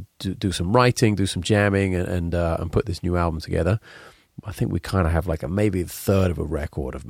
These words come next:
of material from the shows we did a, a couple of months ago. And that's sort of gearing us up for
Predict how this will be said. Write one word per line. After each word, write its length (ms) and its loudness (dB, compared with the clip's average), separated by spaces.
of 160 -8
material 580 -6
from 160 -6
the 80 -4
shows 320 0
we 80 -8
did 220 -6
a, 320 -6
a 40 -12
couple 200 -6
of 80 -2
months 180 -2
ago. 220 4
And 140 2
that's 160 4
sort 180 8
of 80 4
gearing 280 4
us 120 2
up 160 2
for 240 0